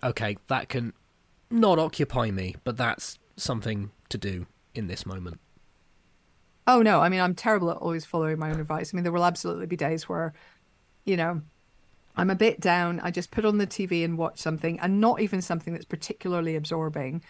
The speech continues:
Speaker 2: Instead, I'll be sort of, what, you know, scrolling Twitter with the other hand and occasionally looking up at the screen. And then I wonder why I feel bad at the, at the end of the day. I am not saying that I have all of this figured out. I absolutely don't.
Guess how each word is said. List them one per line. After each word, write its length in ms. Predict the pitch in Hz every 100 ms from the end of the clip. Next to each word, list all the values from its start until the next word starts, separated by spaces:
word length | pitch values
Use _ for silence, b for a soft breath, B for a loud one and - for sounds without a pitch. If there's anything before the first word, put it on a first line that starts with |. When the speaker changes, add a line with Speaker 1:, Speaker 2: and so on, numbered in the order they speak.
| B B B _
Speaker 2:
Instead, 340 | 180 156 175
I'll 80 | 165
be 140 | 160 165
sort 200 | 165 160
of, 160 | 151
what, 180 | 170 160
you 140 | 180
know, 120 | 175 147
scrolling 640 | 151 - 175 165 160 151 -
Twitter 340 | - 175 165 160
with 160 | 160
the 80 | 165
other 180 | 160 160
hand 500 | 160 151 151 160 - B B B _
and 220 | - 165 -
occasionally 520 | - 170 170 170 165
looking 260 | 165 175
up 140 | 160 156
at 80 | 165
the 60 |
screen. 480 | 160 - 156 160 170 B B B
And 100 | 185
then 100 | 180
I 80 | 175
wonder 240 | 175 180
why 160 | 175 165
I 40 |
feel 180 | 165 165
bad 220 | 160 160
at 80 | -
the, 200 | 170 180 -
at 100 | 170
the 120 | 180
end 160 | 170 170
of 40 |
the 60 | 165
day. 160 | 214 -
I 120 | 202
am 140 | 220
not 240 | 240 247 -
saying 640 | - 214 180 156 156 165 -
that 160 | 160
I 60 | 165
have 180 | 170 165
all 160 | 170
of 120 | 160 156
this 200 | 156 -
figured 320 | 170 160 156
out. 200 | 143 151
I 140 | 165
absolutely 640 | - 185 180 - 165 - 165
don't. 300 | 143 147